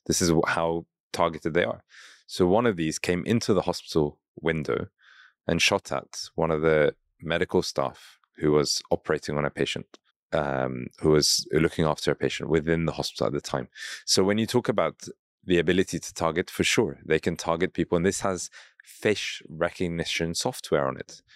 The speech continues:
So they ex-, know exactly who they are attacking. So when it comes to why,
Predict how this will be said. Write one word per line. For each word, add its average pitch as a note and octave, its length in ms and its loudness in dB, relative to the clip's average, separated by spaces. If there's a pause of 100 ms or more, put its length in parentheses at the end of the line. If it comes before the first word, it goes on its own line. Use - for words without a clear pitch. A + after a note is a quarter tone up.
(240)
So - 120 0
they F#2 260 2
ex-, F2+ 120 -8
know B2+ 300 4
exactly G#2+ 500 0
who G2 220 4
they F2 180 2
are E2+ 260 2
attacking. - 460 -6 (760)
So G#2 420 2 (340)
when G2+ 160 0
it A2+ 60 2
comes C#3 280 -4
to G#2+ 120 4
why, F2 480 2